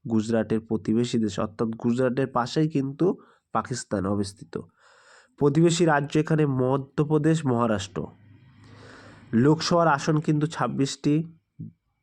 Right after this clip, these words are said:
রাজ্যসভার আসন এগারোটি, বিধানসভার আসন একশো বিরাশিটি। মনে রাখবে, সাথে সাথে এক্সট্রা ফ্যাক্টগুলো তোমাদের কিন্তু খুবই, আহ, হেল্পফুল হবে।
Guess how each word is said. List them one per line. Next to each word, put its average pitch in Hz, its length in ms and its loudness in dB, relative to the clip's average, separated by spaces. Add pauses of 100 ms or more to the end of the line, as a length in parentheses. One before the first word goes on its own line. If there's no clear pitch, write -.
(360)
রাজ্যসভার 131 520 0
আসন 135 320 0
এগারোটি, 131 1000 0
বিধানসভার 123 540 -2
আসন 123 300 -2
একশো - 320 -6
বিরাশিটি। 98 720 -6 (880)
মনে 135 160 2
রাখবে, 110 260 2
সাথে 117 260 -8
সাথে 135 280 0
এক্সট্রা 123 380 -2
ফ্যাক্টগুলো 123 480 -2
তোমাদের 117 440 -2 (340)
কিন্তু 123 220 -4
খুবই, 151 540 0 (680)
আহ, 98 440 -4
হেল্পফুল 123 340 0
হবে। 90 240 -2